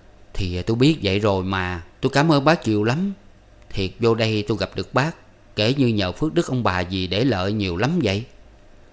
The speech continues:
"Ôi, ơn với nghĩa gì đó chú Tư. Mình là người cùng xứ sở với nhau, ai giúp nhau được cái gì thì cứ giúp.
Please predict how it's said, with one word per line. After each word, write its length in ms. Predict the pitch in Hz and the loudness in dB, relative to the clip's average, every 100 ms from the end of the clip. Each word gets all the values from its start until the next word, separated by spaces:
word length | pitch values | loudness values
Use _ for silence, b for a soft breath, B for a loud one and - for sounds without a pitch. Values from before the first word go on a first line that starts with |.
| - - - | -20 -20 0
"Ôi, 240 | 165 185 135 - - - - | 6 8 6 0 -16 -20 0
ơn 320 | 147 156 160 | 6 8 8
với 100 | 165 | 6
nghĩa 260 | 120 117 170 | 4 4 4
gì 200 | 131 87 | 2 0
đó 100 | 113 - | -2 0
chú 100 | 170 | 2
Tư. 280 | 165 165 151 - - - - - - | 4 2 -2 -16 -20 -20 -20 -20 -8
Mình 180 | 98 95 | -4 -2
là 80 | 104 | -2
người 240 | 101 101 | -2 -2
cùng 240 | 104 104 | -2 -2
xứ 200 | 98 170 | 2 2
sở 240 | 170 110 131 | 4 4 4
với 80 | 160 | 4
nhau, 440 | 147 139 143 104 - - - - | 4 4 4 0 -6 -18 -18 -2
ai 280 | 131 147 | 2 2
giúp 160 | 143 175 - | 2 -2 0
nhau 200 | 143 135 | 0 2
được 140 | 95 | 0
cái 140 | 156 | -2
gì 260 | 131 90 82 | 0 -2 -4
thì 80 | 90 | -6
cứ 180 | - 165 | 0 0
giúp. 240 | 160 175 | 4 0